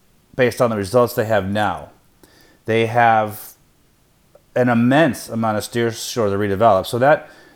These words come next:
their overall N O I metric is gonna be ra-, raising consistently, consistently higher as they convert these stores. So I think it's a great, the economics for it are great long term. Now, whether they're converting at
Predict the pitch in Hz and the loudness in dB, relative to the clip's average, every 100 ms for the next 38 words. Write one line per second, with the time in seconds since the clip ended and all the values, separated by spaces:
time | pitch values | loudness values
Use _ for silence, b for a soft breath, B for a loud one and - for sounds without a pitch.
0 | B 131 120 151 170 143 135 151 131 117 | B 2 2 4 4 6 8 10 8 6
1 | 117 120 104 120 123 98 92 90 101 101 | 2 2 4 6 4 0 -6 -8 -8 -6
2 | 101 98 101 107 117 123 107 120 123 110 | -6 -4 -2 0 0 -2 -2 0 0 -2
3 | 98 98 - _ - 120 - 151 - 113 | -6 -10 -16 _ -12 -10 -4 -4 -4 -8
4 | 95 87 98 - 110 123 - 151 - 117 | -8 -10 -12 -18 -10 -6 -2 -2 -2 -4
5 | 107 117 135 110 104 107 101 101 113 98 | -2 2 4 4 2 0 -2 -6 -6 -4
6 | 101 95 - - 107 80 - - _ b | -6 -8 -10 -6 -6 -6 -14 -20 _ b
7 | b b b 135 120 - 165 165 127 98 | b b b 0 2 2 0 0 -4 -12
8 | - 120 139 127 - 107 - 139 160 160 | -6 -2 -2 -2 -10 -10 -2 0 2 2
9 | 139 147 139 - 110 101 104 107 95 90 | 0 0 -2 -4 -4 -2 -2 -2 -4 -6
10 | - 110 113 139 147 135 131 - 123 123 | -4 -2 0 2 2 2 -2 -4 -2 2
11 | 127 123 117 101 98 | 2 0 -4 -4 -6